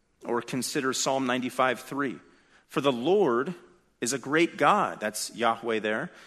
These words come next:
"and a great king above all gods." First Timothy six fifteen, "He is the, the blessed and only sovereign, the King of kings and Lord of lords."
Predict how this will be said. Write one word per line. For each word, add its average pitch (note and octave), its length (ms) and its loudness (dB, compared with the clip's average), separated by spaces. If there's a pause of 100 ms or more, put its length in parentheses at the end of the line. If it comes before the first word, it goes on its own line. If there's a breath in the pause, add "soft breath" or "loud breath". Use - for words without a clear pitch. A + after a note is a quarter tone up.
(160 loud breath)
"and C3 120 -2
a B2+ 60 0
great D3 400 0
king D#3 460 0
above C3 300 0
all B2+ 140 4
gods." A#2+ 600 -2 (1800)
First - 260 2
Timothy C3 300 0
six - 320 -2
fifteen, B2+ 460 -4
"He B2+ 160 0
is A#2+ 140 -2
the, A2 220 0 (240 loud breath)
the A#2+ 100 0
blessed D3+ 500 0
and C#3+ 120 0
only D#3+ 280 0
sovereign, B2 760 2
the A2 100 -6
King E3+ 220 0
of F3 140 0
kings B2 500 -2 (240 loud breath)
and B2+ 240 -2
Lord C3+ 200 2
of A#2 120 -4
lords." A#2+ 640 -4